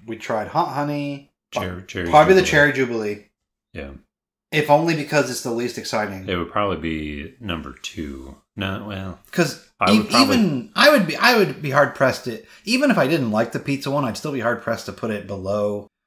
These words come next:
Speaker 1: the cherry one, because at least the pizza one was doing something different. Whereas the cherry jubilee one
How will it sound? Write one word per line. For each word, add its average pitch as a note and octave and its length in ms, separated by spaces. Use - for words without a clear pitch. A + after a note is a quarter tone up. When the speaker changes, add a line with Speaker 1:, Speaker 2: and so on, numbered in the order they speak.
Speaker 1:
the G#2+ 120
cherry A#2 320
one, C3 220
because A2+ 380
at A#2 100
least F#3 540
the C3+ 80
pizza D3+ 320
one B2+ 160
was F#2+ 100
doing G#2 360
something A#2+ 580
different. D#3+ 420
Whereas B2 440
the A#2+ 80
cherry E3 340
jubilee C3+ 400
one G#2+ 280